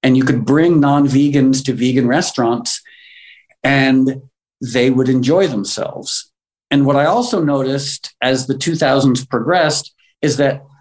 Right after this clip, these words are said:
a lot of people who were ostensibly progressive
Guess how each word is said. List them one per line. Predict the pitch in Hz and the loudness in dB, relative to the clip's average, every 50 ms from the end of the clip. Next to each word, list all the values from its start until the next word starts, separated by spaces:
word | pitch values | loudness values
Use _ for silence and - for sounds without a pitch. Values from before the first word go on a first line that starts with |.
| _ _ - | _ _ -2
a | 147 147 | 0 0
lot | 143 139 143 139 135 151 170 190 196 196 | 2 2 2 2 2 2 2 0 0 -2
of | 202 196 196 - | -4 -6 -6 -12
people | - - 175 165 - 156 147 139 | -12 -10 -10 -8 -4 -2 0 0
who | 139 143 | 2 2
were | 139 135 127 117 | 2 0 0 -2
ostensibly | 117 123 - - - - 147 160 196 196 - 175 151 147 143 135 135 | -2 -4 -4 -4 -2 0 0 0 0 0 0 -2 0 0 0 0 -2
progressive | - - - - 123 110 113 120 127 135 139 - - - 110 98 92 - - | -4 -10 -10 -8 -8 -6 -2 -2 0 0 0 -2 -4 -4 -6 -6 -8 -10 -10